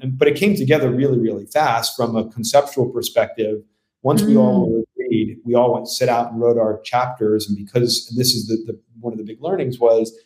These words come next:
Speaker 1: because this is stuff that we'd all been doing for twenty years each, writing a chapter was not hard, right? I sat down and
Speaker 2: Mm.
Speaker 1: wrote, you know, each one of my chapters in about an hour and a half. Doesn't mean that the editing was hours on top of that, but,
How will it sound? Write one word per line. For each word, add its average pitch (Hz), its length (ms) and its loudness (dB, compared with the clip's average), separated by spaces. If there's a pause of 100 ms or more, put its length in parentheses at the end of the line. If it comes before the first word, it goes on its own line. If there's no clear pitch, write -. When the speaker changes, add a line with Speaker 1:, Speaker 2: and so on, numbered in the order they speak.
(180)
Speaker 1:
because 151 340 4
this 143 180 2
is 131 140 -2
stuff 139 240 0
that 117 100 2
we'd 127 240 2
all 123 220 2
been 123 140 2
doing 120 280 0
for 127 140 -6
twenty 120 460 0 (160)
years 113 440 -4
each, - 460 -4 (320)
writing 151 300 4
a 110 100 -4
chapter 120 480 -4
was 104 220 -4
not 127 240 -4
hard, - 360 0
right? 117 160 -2
I - 100 -8
sat - 300 0
down 131 260 2
and 110 140 -2
Speaker 2:
Mm. 113 40 0
Speaker 1:
wrote, 123 260 2 (320)
you 120 140 -4
know, 113 100 -6
each 147 180 -6
one 139 140 2
of 113 80 0
my 113 100 -2
chapters 110 540 -2
in 104 80 0
about 110 300 0
an 110 40 -12
hour 120 140 0
and 95 80 -4
a - 40 -12
half. - 420 -10 (280)
Doesn't 151 220 2
mean 156 140 0
that 127 140 -2
the - 140 -10
editing 165 300 0
was 123 180 -8 (160)
hours 139 320 2
on 123 140 -4
top 151 260 -2
of 120 120 -2
that, 101 320 -4
but, 131 240 0